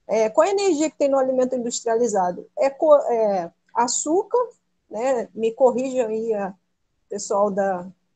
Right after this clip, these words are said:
é, é, como é que é? Esqueci, fugiu o nome. A Elizabeth, né, que é, oh meu Deus, qual é a formação dela? Nutricionista,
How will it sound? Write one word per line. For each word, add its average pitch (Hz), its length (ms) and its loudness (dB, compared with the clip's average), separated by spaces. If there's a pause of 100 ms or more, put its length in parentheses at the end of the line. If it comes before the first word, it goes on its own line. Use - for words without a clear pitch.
(760)
é, 175 480 -8 (440)
é, 185 380 -8 (440)
como 202 200 -16
é 202 60 -10
que - 160 -12
é? - 80 -4
Esqueci, 196 540 -8
fugiu 202 340 -8
o 220 40 -6
nome. 190 260 -10 (400)
A 190 200 0
Elizabeth, 208 720 0
né, 185 100 -8
que 190 280 -4
é, 180 520 -2 (1040)
oh 196 80 -4
meu 233 160 0
Deus, 165 420 -10 (200)
qual 208 120 -2
é 208 40 -10
a - 20 -20
formação 190 460 -6
dela? 190 320 -4 (880)
Nutricionista, 262 960 2